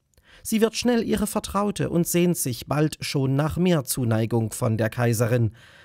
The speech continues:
als es die Sitten der Zeit den beiden Frauen erlaubt. Die sorglose Zeit am Mittelmeer muss unweigerlich enden, als klar wird, dass Sissi nicht auf Dauer vor ihrer Verantwortung fliehen kann.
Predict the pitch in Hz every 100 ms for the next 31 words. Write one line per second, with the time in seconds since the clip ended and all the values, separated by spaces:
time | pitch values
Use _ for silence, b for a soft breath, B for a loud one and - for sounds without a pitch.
0 | B B - 139 - 143 - 143 143 -
1 | 139 117 - - 117 151 - 190 180 175
2 | 175 185 175 175 185 180 151 - - -
3 | - _ _ _ B B B B 180 269
4 | 247 240 233 - 226 220 - 185 190 190
5 | 120 110 104 113 180 - 180 135 110 107
6 | 107 110 127 - 127 120 123 117 - 110
7 | - - 123 110 123 170 - B B B
8 | 139 - - - 214 208 196 190 - 196
9 | - 202 180 107 107 165 160 143 131 156
10 | - 120 107 113 107 143 202 - 117 104
11 | 98 113 -